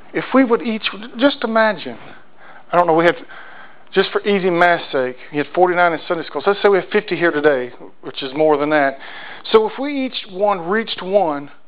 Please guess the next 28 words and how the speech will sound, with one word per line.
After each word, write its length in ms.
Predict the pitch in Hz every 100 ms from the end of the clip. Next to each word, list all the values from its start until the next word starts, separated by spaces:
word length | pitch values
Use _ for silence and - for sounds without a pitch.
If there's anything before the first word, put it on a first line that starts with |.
| - - - - - - -
in 200 | 175 165
one 260 | 175 214 226
month, 320 | 220 190 - - - - - - - - - -
so 100 | 180
let's 260 | 214 214
say 300 | 226 208 202 - - - - -
at 140 | 170 170
the 80 | 240
end 240 | 220 214
of 140 | 190
June, 460 | - 233 240 143 123 - - - - - - -
if 160 | -
we 100 | 190
all 240 | 190 214 196
reached 320 | 214 208 -
one, 280 | 156 151 151 - - - -
how 220 | - 226
many 180 | 240 220
would 180 | 202 180
be 160 | 190
in 100 | 170
worship 280 | 175 175 160 -
service? 500 | 151 139 - - - - - - - - - - -
At 120 | 147 147
the 60 |
end 160 | 165 151
of 80 | 143
June? 360 | 147 160 120